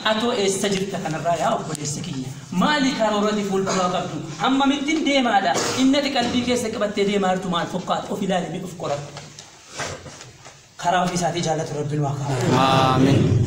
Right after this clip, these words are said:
Speaker 1: An gorsa kiyya xumuradheera. Xumuratti waa tokkon isinii himaa. Waa'ee qilleensa amma deemaa jiru waan tokko tokko nuu dubbadhaa, waan jedhan tokkotu iyyuu natti dhufee jira. Ilmiin kun waa danuudhaaf gaarii. Rakkoo amma deemaa jiru wanni furmaata ta'u ilmi malee hin jiru.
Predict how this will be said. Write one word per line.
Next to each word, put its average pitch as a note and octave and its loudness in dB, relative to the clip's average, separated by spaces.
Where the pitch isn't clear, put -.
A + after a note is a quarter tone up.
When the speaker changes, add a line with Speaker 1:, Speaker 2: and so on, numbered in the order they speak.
Speaker 1:
An D#3+ 0
gorsa E3+ -2
kiyya F#3+ 0
xumuradheera. F3 0
Xumuratti F3+ -2
waa F3+ 2
tokkon F3+ -2
isinii F3 0
himaa. C#3+ 0
Waa'ee F3 2
qilleensa F#3 -2
amma E3+ -2
deemaa E3+ 0
jiru F3 -4
waan E3 0
tokko E3+ -4
tokko E3 -4
nuu E3 -2
dubbadhaa, E3 0
waan D#3 0
jedhan E3+ -6
tokkotu D#3 -6
iyyuu F3 -4
natti F3 -2
dhufee D#3+ -4
jira. D#3+ 0
Ilmiin A3 0
kun G#3 -4
waa G3+ 2
danuudhaaf G3 2
gaarii. F3+ 2
Rakkoo G3+ 2
amma C4 2
deemaa C4 4
jiru B3+ 0
wanni B3 0
furmaata A3+ 2
ta'u A#3 0
ilmi A3+ 0
malee A3+ 2
hin G#3+ 2
jiru. - 2